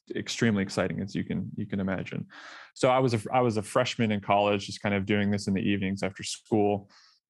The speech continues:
And, um, I was actually really good at it, right? But I made this one phone call and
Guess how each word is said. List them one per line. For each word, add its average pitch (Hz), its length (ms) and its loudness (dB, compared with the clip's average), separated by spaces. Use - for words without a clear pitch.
And, 107 520 2
um, 104 300 4
I - 80 4
was 127 140 4
actually 156 280 2
really 123 240 4
good 117 300 2
at 104 140 2
it, - 120 -4
right? 104 320 2
But - 120 -10
I 113 40 0
made 123 240 4
this 123 180 0
one 120 160 2
phone 113 300 2
call 107 480 2
and 101 500 0